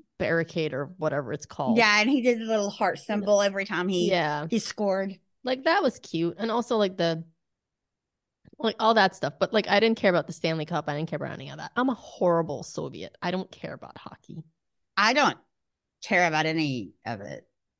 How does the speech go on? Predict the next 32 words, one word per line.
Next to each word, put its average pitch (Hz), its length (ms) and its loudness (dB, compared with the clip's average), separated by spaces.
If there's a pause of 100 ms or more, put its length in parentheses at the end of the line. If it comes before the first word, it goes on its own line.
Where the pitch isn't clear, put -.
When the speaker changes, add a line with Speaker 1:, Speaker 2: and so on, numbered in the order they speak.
(540)
Speaker 2:
My 269 180 6
ex-husband 285 580 4
was 180 140 -4
a 160 60 -6
big 147 180 -4
sports - 340 -8
fan. 117 480 -6 (1120)
For 220 140 -2
our 202 140 4
honeymoon, 220 600 2
I 175 120 2
let 170 180 2
him 165 160 -2
talk 156 240 -4
me 147 220 -4
into 156 220 -6
doing 143 480 -2 (840)
the 180 240 0 (1040)
Football 185 640 2
Hall 160 340 0
of 151 100 -2 (600)
Fame 254 480 0 (480)
at 208 180 2
Lambeau 220 420 0 (100)
Field. 254 440 0 (720)
Or 220 80 4
maybe 240 300 4
that 202 200 4
was 196 160 -2
just 202 400 -6
the, 165 320 0
um, 139 600 -2